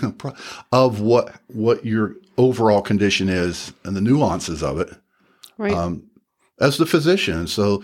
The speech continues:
Speaker 1: you've been, you know, it's, I think it's unfortunate to put a, a doc in the, in the position of having to defend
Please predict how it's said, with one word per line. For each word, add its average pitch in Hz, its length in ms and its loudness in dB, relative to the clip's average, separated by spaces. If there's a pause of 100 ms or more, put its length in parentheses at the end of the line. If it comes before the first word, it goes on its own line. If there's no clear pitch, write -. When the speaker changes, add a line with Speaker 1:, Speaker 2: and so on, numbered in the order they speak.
(300)
Speaker 1:
you've 135 260 2
been, 107 400 2
you 107 140 0
know, 95 100 -2
it's, - 400 -8
I 110 120 4
think 131 220 0
it's 98 120 -2
unfortunate 95 540 0
to - 60 -20
put 98 180 0
a, 85 180 -2
a 87 40 -2
doc 92 340 0
in 85 120 0
the, 80 180 -4 (120)
in 95 80 -2
the 87 60 -4
position 85 420 0
of 80 80 -4
having 87 300 -2
to 80 120 -10
defend 98 760 -2